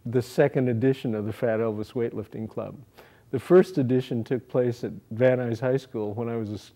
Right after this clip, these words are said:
a teacher there, and I taught there for thirty-two years, and during that, almost the entire time, I had a weightlifting program going at the school. So I have the,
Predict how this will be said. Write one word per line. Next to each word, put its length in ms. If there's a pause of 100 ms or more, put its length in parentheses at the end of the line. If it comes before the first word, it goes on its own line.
(140)
a 100
teacher 460
there, 260 (680)
and 140
I 120
taught 340
there 160
for 160
thirty-two 480
years, 640 (160)
and 440
during 360
that, 260 (500)
almost 340
the 100
entire 380
time, 500 (540)
I 100
had 180
a 40
weightlifting 560
program 520
going 380
at 260
the 60
school. 540
So 420 (540)
I 80
have 320
the, 220